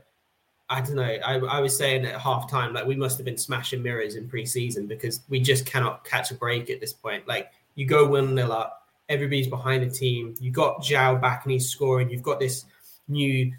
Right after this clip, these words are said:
s-, uh, formation with two up top. Everything's looking pretty positive. And you just want that shot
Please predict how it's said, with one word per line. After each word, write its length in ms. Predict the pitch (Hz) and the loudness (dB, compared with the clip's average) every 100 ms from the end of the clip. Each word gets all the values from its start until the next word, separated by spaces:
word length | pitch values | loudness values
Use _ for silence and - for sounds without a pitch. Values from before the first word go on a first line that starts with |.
| - _ | -12 _
s-, 280 | - - - 143 | -6 -2 0 2
uh, 280 | 139 127 131 | 2 2 0
formation 460 | 151 139 135 127 139 | 2 4 4 4 4
with 200 | 131 127 | 2 2
two 160 | 143 131 | 0 0
up 120 | 127 | -2
top. 240 | 139 131 | -4 0
Everything's 400 | 147 151 147 131 | 0 2 0 0
looking 220 | 143 135 | 0 0
pretty 200 | 127 131 | 2 2
positive. 600 | 127 139 131 127 60 - - _ _ _ - | 2 2 2 0 -4 -8 -12 _ _ _ -2
And 180 | 143 143 | -2 0
you 120 | 147 | -2
just 340 | 143 165 - | 0 0 0
want 260 | 147 139 - | 0 -2 -2
that 200 | 123 - | -2 -2
shot 380 | - 143 123 | -2 -2 -2